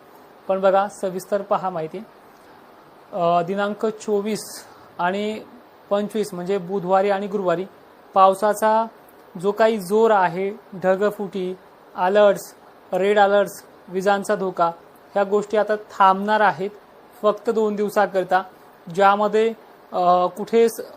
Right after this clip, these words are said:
अ, ढगफुटी होणार नाहीये, कुठेच मोठा अलर्ट नाहीये, कुठेच अशा प्रकारची, अ, कम-, म्हणजे मुसळधार नदी नाले वाहतील अशी परिस्थिती या चोवीस तारखेला आणि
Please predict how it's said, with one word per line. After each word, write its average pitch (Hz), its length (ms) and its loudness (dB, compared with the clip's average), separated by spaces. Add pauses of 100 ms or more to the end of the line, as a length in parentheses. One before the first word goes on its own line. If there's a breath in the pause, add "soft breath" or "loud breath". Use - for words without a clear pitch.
अ, 185 160 2
ढगफुटी 202 480 -2
होणार 202 320 0
नाहीये, 185 220 -4 (420)
कुठेच 226 340 0
मोठा 214 400 2
अलर्ट 202 280 4
नाहीये, 196 360 -2 (460)
कुठेच 233 280 0
अशा 220 260 2
प्रकारची, 220 680 -2 (420)
अ, 185 40 -4 (1300)
कम-, 196 160 0 (140)
म्हणजे 196 340 -2 (100)
मुसळधार 214 540 2
नदी 208 140 -4
नाले 214 180 0
वाहतील 208 320 2
अशी 190 240 -2
परिस्थिती 214 560 -6 (480 loud breath)
या 208 340 6 (140)
चोवीस 220 540 -2
तारखेला 214 500 2 (400)
आणि 214 240 0